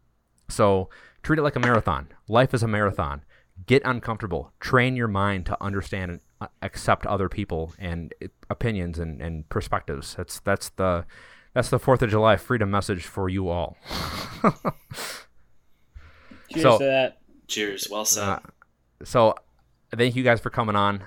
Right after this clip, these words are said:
Speaker 1: Um, I know we'll do this again. I know we have plans for a, a, a, an entire whiskey-filled podcast where we'll go through all the different nuances of whiskey and, and what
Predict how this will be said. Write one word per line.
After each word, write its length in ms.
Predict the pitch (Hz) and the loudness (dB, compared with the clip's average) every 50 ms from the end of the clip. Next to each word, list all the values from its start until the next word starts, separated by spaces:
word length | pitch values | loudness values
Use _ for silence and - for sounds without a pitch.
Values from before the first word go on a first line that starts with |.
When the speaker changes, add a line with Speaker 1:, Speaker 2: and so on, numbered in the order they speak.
| - - | -10 -6
Speaker 1:
Um, 300 | - 98 92 90 92 - | -2 -2 0 0 -2 0
I 100 | - 104 | 0 0
know 160 | 107 113 117 | 2 2 2
we'll 120 | 120 123 123 | 2 2 2
do 140 | 123 123 120 | 2 2 0
this 200 | 113 110 - - | 0 -4 -6 -6
again. 340 | 104 107 107 107 107 104 | -4 -2 -2 -2 -2 -2
I 140 | - 76 101 | -2 -2 -2
know 100 | 104 107 | -2 -2
we 140 | 110 110 113 | -2 -2 -2
have 180 | 113 107 101 - | -2 -4 -4 -6
plans 380 | - - 107 104 104 104 - | -4 -4 -2 -2 -2 -4 -8
for 220 | - - 101 95 90 | -8 -4 -2 -2 0
a, 220 | - 90 90 - - | 0 -2 -4 -4 -4
a, 460 | 90 90 87 85 - - 92 92 - - | -4 -4 -4 -4 -4 -4 -4 -4 -4 -4
a, 40 | 92 | -6
an 140 | 90 90 90 | -6 -6 -6
entire 380 | 90 87 - - 113 104 98 | -8 -6 -4 -2 0 0 0
whiskey-filled 640 | 95 98 107 101 - - 107 95 - - 101 95 90 - | 0 -2 -2 -4 -4 -6 -8 -8 -6 -6 -6 -6 -6 -2
podcast 460 | 104 98 92 87 - 98 92 92 - | -2 -2 -2 -2 -2 -4 -4 -4 -4
where 80 | 95 | -6
we'll 120 | 87 87 90 | -8 -8 -6
go 120 | 90 92 87 | -4 -6 -6
through 200 | - - 95 90 | -4 -4 -2 -2
all 140 | 90 92 | -2 -2
the 100 | 87 87 | -2 -4
different 320 | 80 78 92 - 95 73 78 | -6 -6 -8 -8 -8 -8 -8
nuances 480 | 90 92 92 90 87 87 - 92 80 | -8 -6 -4 -4 -4 -6 -6 -8 -8
of 140 | 82 80 78 | -8 -8 -6
whiskey 400 | 90 92 - - - 92 90 87 | -6 -6 -6 -6 -8 -10 -8 -8
and, 180 | 80 76 73 71 | -8 -10 -10 -12
and 200 | 76 78 80 78 | -12 -10 -8 -4
what 200 | 85 92 92 | -4 -4 -4